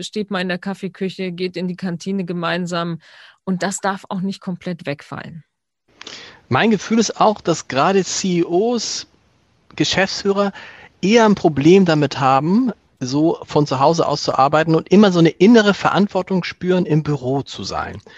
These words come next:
Speaker 2: Es gibt die schöne Geschichte von einem <laughs> C E O eines großen deutschen Telekommunikationsunternehmens, der dann doch mal sich nach Mallorca getraut hat und von dort ein Townhall-Meeting gemacht hat und danach fünfzig Mails kriegte, „Sag mal, das nächste Mal musst du einen Hintergrund machen. Jeder hat gesehen, dass das eine Finca war.“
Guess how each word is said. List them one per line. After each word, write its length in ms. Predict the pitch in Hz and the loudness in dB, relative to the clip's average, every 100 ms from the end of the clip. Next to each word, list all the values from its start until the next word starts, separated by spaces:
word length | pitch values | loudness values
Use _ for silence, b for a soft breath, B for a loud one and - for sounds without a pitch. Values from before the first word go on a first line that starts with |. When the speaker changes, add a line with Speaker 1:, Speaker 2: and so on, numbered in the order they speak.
| B _ | B _
Speaker 2:
Es 60 | |
gibt 160 | - 156 | -10 -4
die 60 | 143 | 2
schöne 300 | 175 185 160 | 6 6 4
Geschichte 380 | 143 180 - | 2 0 -2
von 180 | 156 151 | -4 -2
einem 220 | 127 143 | 0 0
<laughs> 0 | |
C 260 | - - 220 156 | -2 0 2 2
E 40 | - | 0
O 200 | 143 143 | 0 2
eines 440 | 131 131 127 - | 2 0 -2 -8
großen 480 | - 127 151 - 151 | -8 -4 -2 0 0
deutschen 400 | 123 127 - 123 | 2 0 0 -4
Telekommunikationsunternehmens, 1400 | - 139 - 127 127 113 - 160 175 165 156 156 180 - B B B B B B - | -2 -4 0 0 0 -4 -2 -2 0 2 2 2 2 -2 B B B B B B -2
der 100 | 127 | 0
dann 200 | 147 135 | 2 0
doch 160 | 156 - | 0 2
mal 100 | 147 | 0
sich 180 | 147 | 0
nach 140 | 151 131 | -2 0
Mallorca 380 | 127 123 139 113 | 2 2 0 -4
getraut 420 | 113 - 104 110 | -8 -4 -4 -4
hat 100 | - | -6
und 140 | 127 | -6
von 180 | - 110 | -2 -2
dort 300 | 107 120 - | -2 -4 -4
ein 300 | 104 107 104 | -2 -2 -2
Townhall-Meeting 680 | - 131 120 107 104 101 104 | -2 0 0 0 -2 -2 -4
gemacht 360 | 101 101 - 113 | -2 -2 -2 -6
hat 240 | 127 - | -4 -2
und 140 | 165 | 0
danach 300 | 113 117 - | 2 2 -2
fünfzig 440 | - 135 131 131 120 | -2 -4 -2 -2 2
Mails 260 | 117 135 | 2 2
kriegte, 340 | - 139 - 127 B B B B | 0 -2 0 0 B B B B
„Sag 200 | - 110 | -4 0
mal, 220 | 123 110 - B B B B _ | 2 2 -2 B B B B _
das 180 | 107 - | -4 2
nächste 380 | 117 151 - | 2 4 4
Mal 140 | 143 127 | 2 4
musst 180 | 139 - | 2 2
du 60 | |
einen 80 | 123 | 2
Hintergrund 420 | 156 247 151 143 | 4 4 2 0
machen. 180 | 120 127 | 0 0
Jeder 300 | 107 143 196 | 2 2 2
hat 180 | 175 - | 0 0
gesehen, 340 | 156 131 190 | 0 4 4
dass 120 | 190 | 4
das 160 | - 160 | 0 -2
eine 120 | 165 | -2
Finca 440 | - 240 254 104 95 | 0 0 2 0 0
war.“ 260 | 87 - | -6 -6